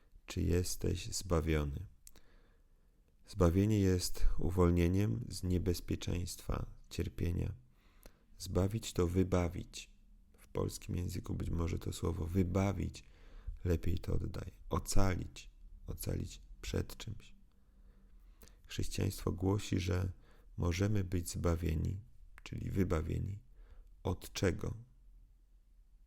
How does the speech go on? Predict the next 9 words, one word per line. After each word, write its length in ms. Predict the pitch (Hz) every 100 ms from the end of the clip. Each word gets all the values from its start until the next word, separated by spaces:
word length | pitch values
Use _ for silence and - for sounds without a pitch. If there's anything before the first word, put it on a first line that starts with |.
| - - _ - _ _ _ -
Przed 320 | - 98 98
czym 180 | - 90
jesteśmy 420 | 87 - 85 90
wybawieni? 600 | 87 82 85 87 92 113 - - - -
W 60 | -
chrześcijaństwie 960 | - 87 - - 92 90 - - 107 123 -
zbawienie 720 | 90 85 87 87 101 107 98
jest 300 | 92 87 -
ratunkiem 880 | - 87 - 101 95 90 95 101